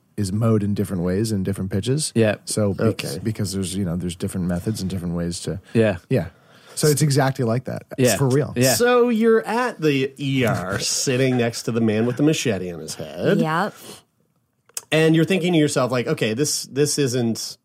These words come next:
Speaker 4: I was, I was in a lot of pain at that point, but realizing or starting to convince myself that it was probably not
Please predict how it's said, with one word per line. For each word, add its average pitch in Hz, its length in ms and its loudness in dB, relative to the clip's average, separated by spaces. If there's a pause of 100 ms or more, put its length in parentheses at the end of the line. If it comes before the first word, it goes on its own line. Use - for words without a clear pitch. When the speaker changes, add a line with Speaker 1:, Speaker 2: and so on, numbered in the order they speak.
(260)
Speaker 4:
I 220 140 2
was, 226 260 4
I 208 120 2
was 208 140 2
in 240 160 0
a 226 80 2
lot 180 380 0
of 185 60 -4
pain 170 260 -2
at 175 120 -4
that 185 200 -2
point, 208 360 -2
but 160 280 0
realizing 147 1000 -2 (640)
or 151 100 0
starting 180 420 2
to 160 60 -4
convince 147 420 -2
myself 147 480 -2
that 143 180 -4
it 135 120 -4
was - 140 -8
probably 127 540 -6
not 101 280 -4